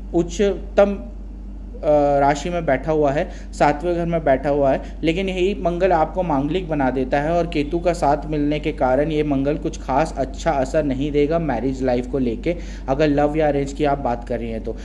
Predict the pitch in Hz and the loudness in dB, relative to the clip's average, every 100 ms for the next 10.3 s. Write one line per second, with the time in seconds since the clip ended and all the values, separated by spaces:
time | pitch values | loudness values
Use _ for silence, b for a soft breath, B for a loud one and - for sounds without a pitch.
0 | B - 143 165 185 180 156 165 180 170 | B 0 2 2 0 2 4 4 2 4
1 | 160 156 170 151 156 - 165 156 165 156 | 4 6 4 4 0 -2 -2 -2 -2 0
2 | 143 143 147 143 156 165 147 160 165 135 | 0 0 -2 -2 -2 -2 -2 -2 -2 -2
3 | 131 160 151 147 151 160 160 151 147 151 | 0 -2 0 2 2 0 0 2 2 2
4 | 151 - 156 151 151 143 151 147 135 143 | -2 -2 0 0 2 2 2 0 -4 -4
5 | 135 143 180 - - - 156 143 143 151 | -4 -4 -6 -8 -12 -2 2 4 4 2
6 | 147 151 160 147 156 156 135 131 139 143 | 0 0 -2 2 2 4 2 2 0 0
7 | 135 165 190 170 151 147 170 156 151 160 | 0 0 -6 -4 -4 -2 -4 -4 -4 -4
8 | 165 180 139 131 165 156 151 147 170 170 | -4 -2 -2 -2 -2 -2 -2 0 0 2
9 | 170 147 160 127 135 135 147 139 151 165 | 2 2 0 2 0 0 0 -2 0 -2
10 | 143 - | -4 -4